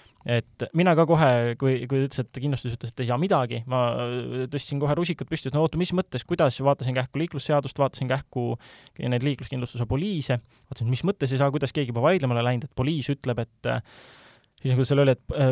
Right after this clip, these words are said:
poliis ütleb, et, äh, liiklusõnnetus ja need kahjud ja kõik asjad, äh, mille eest kahju, äh, kinni makstakse, see, selle sätestab liiklusseadus või see liikluskindlustusseadus. Siis ma läksin, vaatasin seda seadust, seal ei olnud, äh, kusagil öeldud, et metslooma eest,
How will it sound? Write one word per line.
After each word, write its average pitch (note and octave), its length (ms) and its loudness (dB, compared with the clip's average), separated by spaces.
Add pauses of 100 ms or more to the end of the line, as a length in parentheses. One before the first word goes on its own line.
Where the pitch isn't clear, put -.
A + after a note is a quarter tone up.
poliis D3+ 320 4
ütleb, B2+ 240 0
et, - 240 -4
äh, A#2+ 160 2
liiklusõnnetus C#3+ 880 0 (100)
ja A#2+ 160 2 (320)
need A#2+ 200 -4
kahjud B2 600 2
ja A#2+ 140 2
kõik B2 180 0
asjad, B2+ 260 -2
äh, A#2+ 520 -4 (100)
mille C#3+ 300 4
eest - 180 -8
kahju, D3 280 2 (200)
äh, A#2+ 420 -2
kinni D3+ 260 0
makstakse, - 560 -2
see, D3 320 2
selle D3 200 0
sätestab C3 400 -4
liiklusseadus C#3 800 2
või B2 80 -2
see C3 300 -2
liikluskindlustusseadus. C3 880 0 (460)
Siis B2+ 140 -4
ma A#2+ 100 4
läksin, B2 180 -2
vaatasin A#2+ 240 -2
seda A2+ 160 -6
seadust, D3+ 520 2
seal B2 280 0
ei A#2+ 120 -2
olnud, A#2+ 240 -4 (120)
äh, A#2 480 -2
kusagil C#3+ 400 0
öeldud, B2 400 4
et - 160 -8
metslooma A#2+ 560 0
eest, A#2+ 240 -6